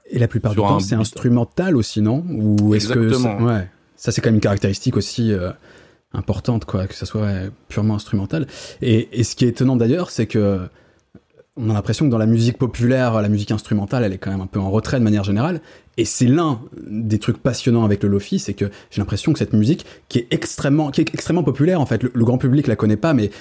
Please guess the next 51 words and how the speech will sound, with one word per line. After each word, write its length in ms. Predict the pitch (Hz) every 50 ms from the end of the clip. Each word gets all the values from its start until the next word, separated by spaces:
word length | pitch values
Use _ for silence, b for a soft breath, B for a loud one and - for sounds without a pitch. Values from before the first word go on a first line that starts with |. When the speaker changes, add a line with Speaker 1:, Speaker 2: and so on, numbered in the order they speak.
| B -
Speaker 1:
notamment 360 | 113 127 127 - 131 127 131
à 60 | 117
travers 260 | - 117 107 107 104
le 60 | 104 98
web, 380 | 101 104 120 131 120 104 104 98 B B B B
elle 120 | - 101 101
est 80 | 101
très 220 | - - - 135 120
diffusée, 480 | 113 107 104 - - 104 107 135 135
très 260 | - - - 113 101 104
écoutée, 300 | 107 - 110 - - 147
elle 120 | 123 95
accompagne 360 | 98 - 113 104 - 113 104
énormément 380 | 101 104 101 101 101 104 98 98
de 60 | 98
vie, 240 | 101 104 117 160 165
en 80 | 110 95
réalité. 420 | 98 95 95 95 - - 175 208 B B B B B B B -
Et 180 | - 120 110 110 98
j'ai 60 | 113
l'impression 180 | 104 123 180
que 80 | 226 -
ça, 140 | 123 117 110
elle 80 | 123 117
a 60 | 113
remis 260 | 110 151 170 202 214
un 40 | 185
peu 120 | 185 202
la 80 | 185 160
musique 220 | 147 135 139 -
instrumentale 520 | 160 143 - - 147 143 139 143 165 160 151
au, 380 | 135 131 123 123 117 107 113 B B B B B B -
tu 100 | - 127
vois, 100 | 147 151
dans, 140 | 143 131 123
dans 120 | 120 123
le 40 | 123
quotidien 380 | - 147 139 - 139 147 143
des 100 | 139 143
gens. 300 | 139 143 156 151 151 - - - -
Euh, 400 | 90 117 117 117 113 113 117 110 110 135 147 143 127 - 135 - -
une 180 | - 127 123 139
autre 120 | 160 156 -
approche 220 | 165 - 180 156
de 60 | 156
la 80 | 156 160
musique, 280 | 165 156 143 160 160 -
tu 140 | - -
vois, 140 | 135 143 135
plus, 240 | - 143 143 147 -
euh, 320 | 151 135 127 117 113 107